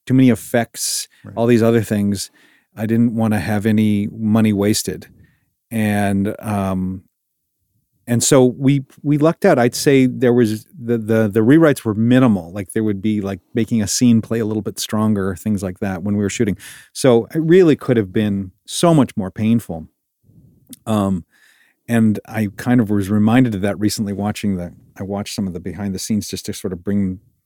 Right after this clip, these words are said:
Speaker 1: my memory back for you. And
Speaker 2: Oh, that's nice of you.
Speaker 1: and I
Speaker 2: <laughs> I
Speaker 1: was sort of,
Speaker 2: appreciate that.
Speaker 1: and I was like, "Wow, like,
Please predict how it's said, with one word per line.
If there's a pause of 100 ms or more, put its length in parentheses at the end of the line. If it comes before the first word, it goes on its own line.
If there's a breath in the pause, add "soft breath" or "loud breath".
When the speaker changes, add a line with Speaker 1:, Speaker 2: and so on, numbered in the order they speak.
(240)
Speaker 1:
my
memory
back
for
you.
And
Speaker 2:
Oh,
that's
nice
of
you. (100)
Speaker 1:
and
I
Speaker 2:
<laughs>
I
Speaker 1:
was
sort
of,
Speaker 2:
appreciate
that.
Speaker 1:
and
I
was
like,
"Wow,
like,